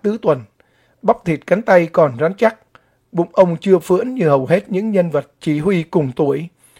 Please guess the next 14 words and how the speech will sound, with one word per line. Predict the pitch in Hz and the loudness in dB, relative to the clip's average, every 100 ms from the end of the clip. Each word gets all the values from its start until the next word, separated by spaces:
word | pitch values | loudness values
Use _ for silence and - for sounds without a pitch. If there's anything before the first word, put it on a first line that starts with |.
| _ _ _ | _ _ _
Ông | 196 170 | 2 2
có | 156 | 0
dáng | 190 208 208 | 0 0 0
đi | 175 165 | -2 -2
từ | 165 131 | -4 0
tốn | 139 160 226 | 2 2 0
mà | 175 135 | -4 -4
chắc | - - | -8 -6
nịch, | 165 - _ _ _ _ _ _ _ | -6 -6 _ _ _ _ _ _ _
của | 156 151 | -2 -2
người | 175 147 131 | 2 2 4
giàu | 147 131 | 2 2
nghị | 143 180 | -2 0
lực. | 147 - | -2 -2